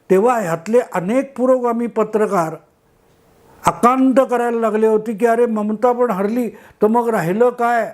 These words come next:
अशी चिंता त्यांना लागली होती. आणि ममताचा सुद्धा, स्वतः ममता व्हीलचेअरवरून प्रचाराला फिरत होत्या, पण त्यांना देखील पराभवाची भीती नव्हती. इतकी हे आशुतोष, रा-, राजदीप सरदेसाई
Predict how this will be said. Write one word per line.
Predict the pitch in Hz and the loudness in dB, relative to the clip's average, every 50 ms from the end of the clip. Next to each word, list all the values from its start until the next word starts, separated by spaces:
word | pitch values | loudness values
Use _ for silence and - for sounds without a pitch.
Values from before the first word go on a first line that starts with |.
| - - | -10 -10
अशी | 175 160 - 262 247 | -10 -4 -4 -4 -4
चिंता | - 247 247 240 208 269 262 | -2 -2 -2 0 0 0 0
त्यांना | 254 247 262 254 262 254 | 2 2 0 0 0 0
लागली | 247 240 220 226 214 208 | 0 0 0 0 0 0
होती. | 185 170 135 147 - - _ _ _ _ _ _ _ _ _ - - - | 0 0 -2 -8 -16 -16 _ _ _ _ _ _ _ _ _ -20 -8 0
आणि | 160 196 240 | 2 2 4
ममताचा | 254 220 190 185 185 202 196 247 247 247 - 247 247 240 | 4 4 2 2 2 -2 2 2 2 2 2 2 0 0
सुद्धा, | - - 208 196 180 180 240 233 202 170 - - _ _ _ _ - | -2 -4 -10 -10 -2 0 0 0 0 -4 -10 -14 _ _ _ _ -4
स्वतः | 196 185 185 - 226 233 226 | -4 -4 0 0 0 0 2
ममता | 202 196 190 196 190 233 226 196 170 - - _ _ _ - | 0 -4 -6 -4 -2 0 0 0 -2 -8 -12 _ _ _ -4
व्हीलचेअरवरून | 135 180 226 240 202 - - 196 196 220 240 247 247 240 240 254 247 233 | 0 0 0 0 -2 0 2 2 2 4 2 2 2 2 0 0 -2 -4
प्रचाराला | - 220 202 185 - 220 220 220 220 226 226 | -4 -4 -4 -2 0 0 0 0 0 0 0
फिरत | 226 226 - 190 214 226 214 214 | -2 -2 -2 0 0 0 2 2
होत्या, | 214 196 180 185 165 160 - - - _ - - - _ - | 0 2 2 0 0 0 -4 -10 -20 _ -20 -20 -16 _ 0
पण | 226 220 226 214 | 0 0 2 0
त्यांना | 190 170 180 226 240 | 0 0 2 0 -2
देखील | 233 240 233 233 - 262 254 | -2 -2 -4 -2 -2 -2 -2
पराभवाची | 208 - 220 185 196 220 226 214 220 247 226 - 233 254 | -2 -2 0 0 0 0 0 0 0 0 -2 -2 -4 -2
भीती | 208 165 175 170 190 240 247 | -2 -2 -2 -2 -2 -2 0
नव्हती. | 247 240 220 208 214 214 180 151 147 147 - _ _ - - - - | 2 2 0 0 0 0 0 0 0 -4 -8 _ _ -20 -20 -4 -4
इतकी | 180 165 - - 226 | -4 -4 0 2 2
हे | 226 226 240 240 | 4 4 4 2
आशुतोष, | 220 - 165 190 185 185 - 233 240 220 - 247 226 226 226 226 226 220 - 190 | 0 0 -4 -4 -4 -4 -4 -6 -6 -4 0 2 2 4 4 2 0 -2 -4 -4
रा-, | 175 175 175 185 180 180 175 170 | -2 -2 -2 -2 -2 0 0 0
राजदीप | 170 170 175 175 175 202 220 214 170 - | 2 2 0 0 -2 -2 -4 -4 -4 -2
सरदेसाई | - 196 196 190 208 214 208 214 208 208 208 214 214 208 | -2 0 0 2 2 2 2 2 0 -2 0 0 -2 -4